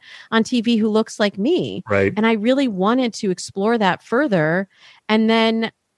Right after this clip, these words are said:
Speaker 1: I got the opportunity to start the diversity program at N B C and,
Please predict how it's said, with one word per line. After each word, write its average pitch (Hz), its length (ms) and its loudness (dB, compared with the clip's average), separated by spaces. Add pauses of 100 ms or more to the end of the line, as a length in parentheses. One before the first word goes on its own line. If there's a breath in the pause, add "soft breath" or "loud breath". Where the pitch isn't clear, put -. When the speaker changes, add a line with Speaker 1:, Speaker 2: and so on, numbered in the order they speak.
(160)
Speaker 1:
I 202 100 0
got 208 240 2
the 208 140 0
opportunity 202 720 0
to - 220 -6
start 196 400 -2
the 202 80 -2
diversity 196 540 0
program 160 760 0
at 185 220 0
N 180 180 2
B 190 100 0
C 175 560 0
and, 175 320 0